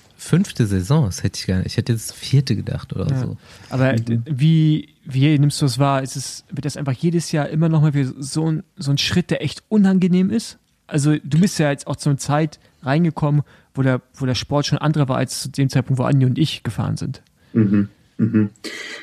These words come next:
Speaker 3: Ja, aber auch definitiv in der Zwischenzeit, wo ich jetzt Profi bin, kann ich sagen, dass sich das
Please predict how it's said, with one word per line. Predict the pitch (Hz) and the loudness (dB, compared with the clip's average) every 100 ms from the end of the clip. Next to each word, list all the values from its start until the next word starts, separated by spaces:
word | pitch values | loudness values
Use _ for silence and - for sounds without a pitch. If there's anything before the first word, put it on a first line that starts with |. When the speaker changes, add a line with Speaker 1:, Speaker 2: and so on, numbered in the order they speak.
| - | 2
Speaker 3:
Ja, | 107 | 4
aber | 113 98 | 4 4
auch | 98 | 0
definitiv | - 113 107 101 104 | 0 -2 -2 -4 -6
in | 107 | -4
der | 104 | -8
Zwischenzeit, | - 101 - 98 98 - | -8 -14 -6 -4 -4 0
wo | 98 | 0
ich | 98 | 0
jetzt | 110 | -2
Profi | 107 101 | 0 0
bin, | 95 98 92 - - | 0 2 0 -2 -2
kann | 95 | 0
ich | 92 - | 0 0
sagen, | 90 87 | 0 0
dass | 90 87 | -4 -6
sich | - | -6
das | 85 - - - | -6 -6 -10 -16